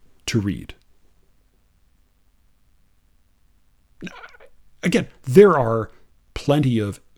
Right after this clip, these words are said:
social media posts that say things like, "Can't wait till this gets here," blah, blah, blah.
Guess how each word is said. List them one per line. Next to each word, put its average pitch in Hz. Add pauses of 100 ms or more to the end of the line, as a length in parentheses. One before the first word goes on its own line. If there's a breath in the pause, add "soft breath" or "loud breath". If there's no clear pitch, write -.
(140)
social 117
media 110
posts -
that -
say 110
things 104
like, 90
"Can't 104
wait 98
till 90
this 87
gets 147
here," 85
blah, 87
blah, 85
blah. 104